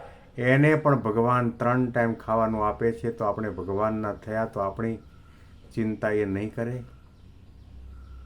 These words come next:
કંગાલપણું દૂર કરવાની જરૂર છે. સત્સંગનું ફળ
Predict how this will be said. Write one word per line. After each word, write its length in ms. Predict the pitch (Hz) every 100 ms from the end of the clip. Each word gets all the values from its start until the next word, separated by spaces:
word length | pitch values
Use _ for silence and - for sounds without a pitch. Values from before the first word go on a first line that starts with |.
| - -
કંગાલપણું 800 | 101 104 104 101 101 101 98 90
દૂર 240 | 98 95 92
કરવાની 440 | 92 92 92 90
જરૂર 320 | 80 85 85 80
છે. 260 | - 82
સત્સંગનું 800 | - 123 120 - 131 113 98 95
ફળ 360 | - 117 131